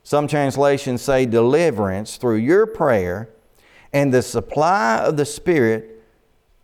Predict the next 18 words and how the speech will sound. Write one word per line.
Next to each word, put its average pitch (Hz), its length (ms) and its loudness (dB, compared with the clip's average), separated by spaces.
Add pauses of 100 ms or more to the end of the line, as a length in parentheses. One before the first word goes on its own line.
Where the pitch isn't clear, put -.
of 107 100 0
Jesus 117 400 -4
Christ." 85 680 -4 (540)
So - 140 -8
Paul 156 280 0
says, 147 360 2
"They 139 160 2
may 160 180 2
put 156 260 0
me 139 120 -2
down, 160 420 0
they 117 160 2
may 127 160 0
try 143 220 0
to 139 60 -2
put 151 220 0
me 160 200 -6
out. 120 420 -4